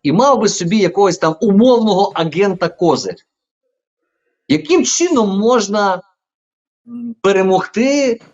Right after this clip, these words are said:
Україну?» Ну, якби я був би Ф С Бшником. Ну, як, яким чином? Один із елементів — посіяти зневагу, зневіру,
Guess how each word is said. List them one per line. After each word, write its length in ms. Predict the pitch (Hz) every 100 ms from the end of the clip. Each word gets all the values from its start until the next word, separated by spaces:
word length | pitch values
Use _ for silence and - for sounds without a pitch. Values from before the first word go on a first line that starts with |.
| _ -
Україну?» 720 | 180 185 170 190 185 117 - -
Ну, 140 | 254 196
якби 220 | 151 170
я 100 | 139
був 180 | 147 120
би 80 | 113
Ф 140 | 135
С 140 | 139
Бшником. 520 | 123 98 - 90 85 - - - - -
Ну, 160 | 127 147
як, 300 | 165 - 151
яким 260 | 139 131
чином? 320 | 127 131 117 117
Один 280 | 117 190
із 120 | 254 202
елементів — 680 | 175 143 156 226 247 233
посіяти 640 | 156 - 180 214 196 - 147
зневагу, 760 | 127 143 135 202 226 220 220
зневіру, 840 | - 120 135 160 185 233 233 233